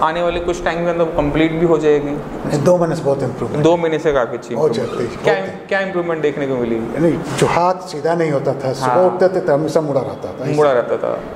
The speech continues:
Speaker 2: लेकिन अब देखते हैं कि अपने आप सीधा रहता है।
Speaker 1: आपने इस बीच में खाने पीने में बदलाव किया या क्या
Speaker 2: ना,
Speaker 1: खाने पीने में
Speaker 2: वही
Speaker 1: चेंज
Speaker 2: रोटी,
Speaker 1: किया?
Speaker 2: जो इस घर vegetarian है,
Speaker 1: हाँ।
Speaker 2: तो रोटी और सब्जी,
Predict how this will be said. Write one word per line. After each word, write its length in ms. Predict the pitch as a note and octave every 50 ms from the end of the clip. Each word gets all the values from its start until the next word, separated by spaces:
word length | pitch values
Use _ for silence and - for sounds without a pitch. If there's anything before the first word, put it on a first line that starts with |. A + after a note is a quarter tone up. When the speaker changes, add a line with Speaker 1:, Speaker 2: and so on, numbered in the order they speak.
| - D3+
Speaker 2:
लेकिन 180 | C#3+ C3+ D3
अब 360 | D3 - - - E3+ G3 G3 -
देखते 240 | F#3+ E3 - - F3
हैं 60 | D#3
कि 80 | C#3
अपने 200 | C#3+ C#3 C#3 E3
आप 100 | D#3+ C#3+
सीधा 280 | - - - C#3+ A#2+ A#2+
रहता 280 | A#2 A2 A2 - - A2
है। 60 | -
Speaker 1:
आपने 240 | C3 D3 - G3 G3+
इस 240 | G3 F#3 F3+ F#3
बीच 180 | F3+ - G3 F#3+ -
में 160 | G3+ G3+ G3
खाने 200 | - F3+ F3 F3+
पीने 200 | F3+ F3 F3+ F#3
में 120 | F#3+ F#3+ F3+
बदलाव 260 | F3+ F3 E3+ E3+ E3+
किया 320 | E3+ - F#3+ F3+ F3 F3
या 80 | F3 F3
क्या 120 | E3 E3
Speaker 2:
ना, 140 | D#3+ D3+ F3+
Speaker 1:
खाने 320 | F#3+ F#3 - F3+ F3 E3+ D#3+
पीने 200 | D#3 D#3 D#3+ D#3+
में 60 | E3+
Speaker 2:
वही 100 | F3+ F#3
Speaker 1:
चेंज 100 | F3+ D3
Speaker 2:
रोटी, 160 | D#3 D#3 -
Speaker 1:
किया? 460 | G3 F#3+ - - - - - - -
Speaker 2:
जो 120 | - F#3 F#3+
इस 120 | F3+ F#3+
घर 200 | F#3 - - C#3
vegetarian 680 | E3 D#3 - E3+ E3 D#3+ E3 E3 D#3+ F3 F#3+ F#3 F3 -
है, 160 | - - - - - -
Speaker 1:
हाँ। 420 | C3+ B2+ B2 A#2 A#2+ - - - - - - - - -
Speaker 2:
तो 100 | D#3+ D#3+
रोटी 380 | D#3+ E3 E3 D#3+ F3+ G3+ G3+
और 80 | F3 D3+
सब्जी, 400 | - - D#3+ D#3 E3 F3 E3+